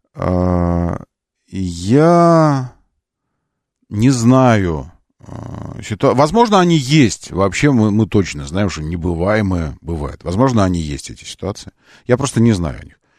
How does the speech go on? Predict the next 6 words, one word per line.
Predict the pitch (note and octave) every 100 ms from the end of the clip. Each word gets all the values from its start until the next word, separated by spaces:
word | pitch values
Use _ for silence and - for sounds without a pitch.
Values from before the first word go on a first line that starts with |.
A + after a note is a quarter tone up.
| _ _ _ _
Я | G#2+ B2+ E3
не | D3+
знаю | B2+ C3+ A#2+
ситуаций, | - D3 F#3 - A2+
при | A2+
которых | A#2 - D#3 B2 -